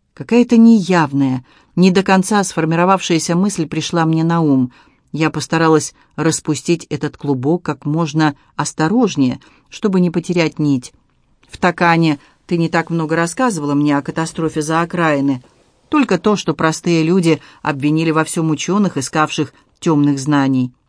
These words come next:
«Всё так», кивнула она. «А что, если в заокраине произошёл самый первый магический взрыв,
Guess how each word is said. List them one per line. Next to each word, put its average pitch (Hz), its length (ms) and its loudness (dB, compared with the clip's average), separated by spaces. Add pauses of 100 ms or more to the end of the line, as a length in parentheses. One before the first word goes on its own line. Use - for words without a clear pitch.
(460)
«Всё 151 340 -2
так», 165 500 -2
кивнула 147 460 0
она. 139 340 -2 (800)
«А 302 120 -2
что, 330 180 -4
если 240 280 0
в 180 60 -2
заокраине 180 680 0
произошёл 151 500 -4
самый 156 320 -2
первый 170 320 -2
магический 151 600 -4
взрыв, 135 420 -8